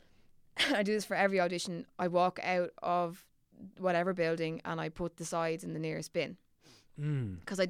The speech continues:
Speaker 1: when I started out, I used to keep the sides just in case, <laughs> which is, which is just completely jinxing yourself.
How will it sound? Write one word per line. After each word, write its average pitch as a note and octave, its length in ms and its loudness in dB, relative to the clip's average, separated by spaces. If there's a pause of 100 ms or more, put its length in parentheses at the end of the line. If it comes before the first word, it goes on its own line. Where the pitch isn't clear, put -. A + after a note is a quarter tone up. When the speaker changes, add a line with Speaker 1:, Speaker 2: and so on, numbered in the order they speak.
Speaker 1:
when G3 160 -2
I F3+ 60 0
started F3+ 400 0
out, G3+ 240 4
I F3+ 80 -2
used F3+ 260 -4
to F3 60 -6
keep B3 280 -6
the G#3 60 -8
sides - 380 -8 (220)
just F#3+ 280 -8
in C#4 140 0
case, F4 600 0
<laughs> - 60 -20
which - 280 4
is, - 160 4 (280)
which - 240 -10
is B3 100 -6
just D4 380 -4 (460)
completely C4+ 460 0
jinxing F#3 280 -4
yourself. E3 380 -2